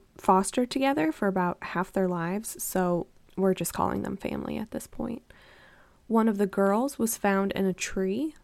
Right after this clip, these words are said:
The finder thought it was a baby raccoon until they climbed up there and got her down. She was about three weeks old at the time. Two of the kittens were found the same night about half a mile away from each other by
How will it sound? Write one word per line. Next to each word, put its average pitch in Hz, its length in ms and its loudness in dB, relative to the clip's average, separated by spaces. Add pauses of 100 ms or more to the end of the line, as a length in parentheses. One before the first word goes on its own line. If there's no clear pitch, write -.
The 196 100 -4
finder 185 440 0
thought 175 360 -2
it 190 60 0
was 190 140 0
a 190 60 0
baby 180 300 0
raccoon 180 580 -2
until 190 260 -2
they 180 140 -2
climbed 180 400 -4
up 180 120 -4
there 180 200 -2
and 180 100 -4
got 175 200 -4
her 185 160 -4
down. 180 480 -6
She - 160 -6
was 185 80 -4
about - 260 -4
three 185 240 -4
weeks 185 320 -2
old 185 180 -2
at 190 120 -4
the 208 100 -6
time. 202 380 -6 (760)
Two 240 220 4
of 220 80 0
the 220 120 2
kittens 233 460 0
were 208 160 0
found 196 400 2
the 196 60 2
same 190 420 0
night 185 400 -2
about 180 440 -2
half - 280 -6
a 190 60 0
mile 185 340 0
away 180 480 -2
from 220 240 -6
each 226 200 -4
other 240 320 0
by 180 500 -2